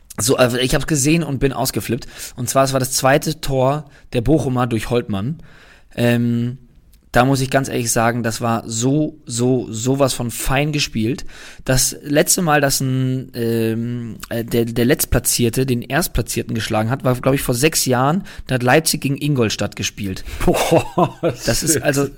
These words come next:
Speaker 1: sechs Jahre lang
Speaker 2: Ja.
Speaker 1: nicht passiert. Bochum hat das jetzt gemacht. Keiner hat damit gerechnet, auch wenn wir alle die Spiel-, ähm, ja, die, die Art und Weise beziehungsweise den Spielstil der, der Unioner kennen. Ähm,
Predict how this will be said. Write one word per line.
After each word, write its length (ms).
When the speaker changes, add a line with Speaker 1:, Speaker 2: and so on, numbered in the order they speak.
Speaker 1:
sechs 420
Jahre 260
lang 120
Speaker 2:
Ja. 80
Speaker 1:
nicht 140
passiert. 500
Bochum 260
hat 100
das 120
jetzt 160
gemacht. 340
Keiner 300
hat 100
damit 240
gerechnet, 460
auch 160
wenn 100
wir 300
alle 120
die 100
Spiel-, 440
ähm, 580
ja, 260
die, 220
die 140
Art 160
und 140
Weise 380
beziehungsweise 340
den 60
Spielstil 400
der, 220
der 200
Unioner 340
kennen. 380
Ähm, 580